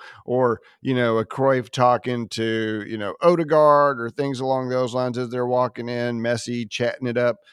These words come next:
you know, with, uh, Mia Hamm or something as they're kinda walking into the locker room. I know it's dumb and little, but,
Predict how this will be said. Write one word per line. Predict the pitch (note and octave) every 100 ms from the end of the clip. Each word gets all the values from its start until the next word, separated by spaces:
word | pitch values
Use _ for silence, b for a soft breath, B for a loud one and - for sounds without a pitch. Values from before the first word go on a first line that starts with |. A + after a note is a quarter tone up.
| b _
you | A#2+
know, | B2 B2 A#2+ A#2 A#2
with, | A#2 A#2 A2+ -
uh, | A2+ A2+ A2 A#2
Mia | C3 C3 B2
Hamm | B2 C#3 C3+
or | C3
something | A#2 C#3+ B2+ C3 B2
as | A#2+ G#2+
they're | B2
kinda | G#2+ B2+ B2
walking | A#2+ A#2+ A#2 B2
into | A#2+ A2+
the | A2+
locker | A2+ A2+ - A2
room. | A2 A2+ A2+
I | D3
know | F#3+ G3+
it's | C3 G#2+ -
dumb | A2 B2+ A#2+ A#2+
and | A2
little, | A2+ A#2 A2+
but, | A2+ A#2